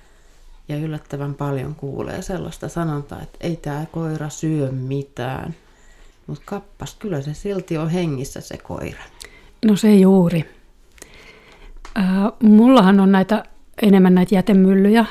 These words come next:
Speaker 2: Et mulla oli, mulla on ollut nir-, nirson koiran kanssa haasteita. Oli aikanaan mun Russellin kanssa, joka on nyt neljätoista puolivuotias,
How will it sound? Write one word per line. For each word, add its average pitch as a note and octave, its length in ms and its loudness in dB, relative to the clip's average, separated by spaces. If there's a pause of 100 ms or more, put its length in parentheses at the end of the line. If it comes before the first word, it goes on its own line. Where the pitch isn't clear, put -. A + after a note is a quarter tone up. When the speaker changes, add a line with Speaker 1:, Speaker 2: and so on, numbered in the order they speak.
(200)
Speaker 2:
Et F#3+ 100 -6
mulla G3+ 200 4
oli, G3 180 4 (600)
mulla G#3 180 8
on G3 100 8
ollut G3 260 6
nir-, A#3+ 320 4
nirson A#3 540 4
koiran G3 460 2
kanssa G3+ 340 0
haasteita. G3 520 0
Oli G3 280 0 (640)
aikanaan G#3 460 4
mun F#3+ 180 4
Russellin C4+ 420 4
kanssa, A3+ 420 0 (1000)
joka G#3+ 200 0
on G3 60 4
nyt G3 120 2
neljätoista G3 440 0
puolivuotias, B3 640 0